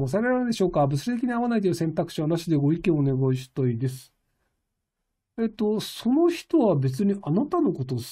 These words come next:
きじゃないんじゃないですか？では、その、あの、十年以上前の、なんか素敵な思い出であの人と一緒になったらこんな幸せになったかもしれない、ポワポワポワって考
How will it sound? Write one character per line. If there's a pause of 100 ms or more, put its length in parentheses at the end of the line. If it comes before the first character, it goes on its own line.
(140)
き
じ
ゃ
な
い
ん
じ
ゃ
な
い
で
す
か？ (800)
で
は、
そ
の、
あ
の、
十
年
以
上
前
の、
な
ん
か
素
敵
な
思
い
出
で
あ
の
人
と
一
緒
に
な
っ
た
ら
こ
ん
な
幸
せ
に
な
っ
た
か
も
し
れ
な
い、
ポ
ワ
ポ
ワ
ポ
ワ
っ
て
考